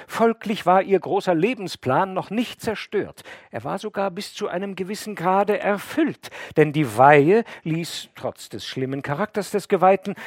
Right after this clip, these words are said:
doch immer noch glückhafte Möglichkeiten offen. An solchen Gedanken richtete sich die unverwüstliche Theta kräftig auf.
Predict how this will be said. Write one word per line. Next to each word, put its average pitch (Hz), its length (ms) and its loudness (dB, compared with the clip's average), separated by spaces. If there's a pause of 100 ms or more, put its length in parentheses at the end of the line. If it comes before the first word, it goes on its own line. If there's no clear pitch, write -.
(180)
doch 190 160 2
immer 240 300 0
noch 220 220 0 (320)
glückhafte 240 680 0
Möglichkeiten 240 1120 -4
offen. - 380 -14 (1400)
An 78 100 -18
solchen 98 360 -12
Gedanken 104 480 -6
richtete 110 500 -8
sich 107 200 -12
die 123 140 -8
unverwüstliche 151 960 -2
Theta 135 380 -2
kräftig - 560 -4
auf. - 280 -12